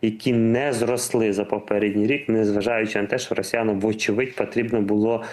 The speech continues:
їх наростити для того, щоб продовжувати вести війну. В них с-, практично спустошили, а, власний,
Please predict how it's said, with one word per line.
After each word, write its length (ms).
їх 180
наростити 680
для 120
того, 200
щоб 180
продовжувати 800
вести 340
війну. 260
В 80
них 180
с-, 140
практично 400
спустошили, 920
а, 160
власний, 560